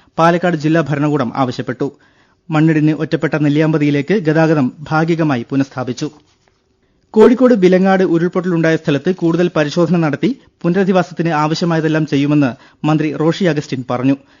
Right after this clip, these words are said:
വിലങ്ങാട് പ്രദേശവും ദുരിതാശ്വാസ ക്യാമ്പുകളും സന്ദർശിച്ച ശേഷമാണ് മന്ത്രി ഇക്കാര്യം അറിയിച്ചത്.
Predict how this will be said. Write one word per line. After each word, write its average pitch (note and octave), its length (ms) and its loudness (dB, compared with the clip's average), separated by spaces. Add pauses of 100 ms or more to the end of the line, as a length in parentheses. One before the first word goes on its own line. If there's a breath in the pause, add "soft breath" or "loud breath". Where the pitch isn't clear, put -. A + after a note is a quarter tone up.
(180 soft breath)
വിലങ്ങാട് D3+ 300 2
പ്രദേശവും D3 560 -2
ദുരിതാശ്വാസ D#3+ 460 -2
ക്യാമ്പുകളും D#3+ 460 0
സന്ദർശിച്ച D#3 500 -4
ശേഷമാണ് D#3 480 -2 (300 loud breath)
മന്ത്രി D3 340 0
ഇക്കാര്യം C3+ 500 -4
അറിയിച്ചത്. C3+ 440 -4